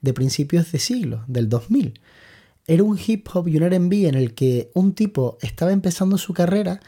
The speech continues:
y de repente aparecía cantando en una mansión rodeado de gente guapísima, habitualmente mujeres con poca ropa, cócteles, lujos, coches, cadenas,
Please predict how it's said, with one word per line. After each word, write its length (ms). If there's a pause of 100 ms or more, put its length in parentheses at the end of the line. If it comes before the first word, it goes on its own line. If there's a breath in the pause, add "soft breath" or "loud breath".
(380 loud breath)
y 120
de 100
repente 420
aparecía 460
cantando 680
en 160
una 160
mansión 720
rodeado 920
de 100
gente 340
guapísima, 880 (680 soft breath)
habitualmente 680
mujeres 500 (160)
con 180
poca 220
ropa, 400 (840 loud breath)
cócteles, 800 (200)
lujos, 760 (240)
coches, 680
cadenas, 760